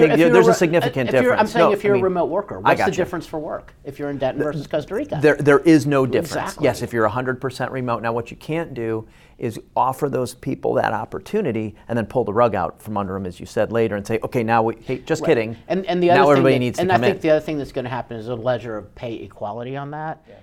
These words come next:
Speaker 2: If you're working in the office in, let's say, New York,
Speaker 1: Yeah.
Speaker 2: should you get paid the same amount if you take a remote job and you're living in Costa Rica? At some point, the employers are gonna have to factor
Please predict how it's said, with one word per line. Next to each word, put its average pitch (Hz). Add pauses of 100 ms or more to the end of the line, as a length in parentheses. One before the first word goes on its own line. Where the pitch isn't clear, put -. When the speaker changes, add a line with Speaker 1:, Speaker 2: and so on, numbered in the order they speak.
Speaker 2:
If 123
you're 147 (260)
working 139
in 135
the 127
office 117
in, 120 (100)
let's 104
say, 113
New 104
York, 110
Speaker 1:
Yeah. 101 (960)
Speaker 2:
should 175
you 165
get 156
paid 143
the 131
same 135
amount 127
if -
you 120
take 120
a 117
remote 110
job 113
and 107
you're 104
living 104
in 98
Costa 95
Rica? - (520)
At 180
some 220
point, 208
the 170
employers 147
are 135
gonna 131
have 127
to 117
factor 123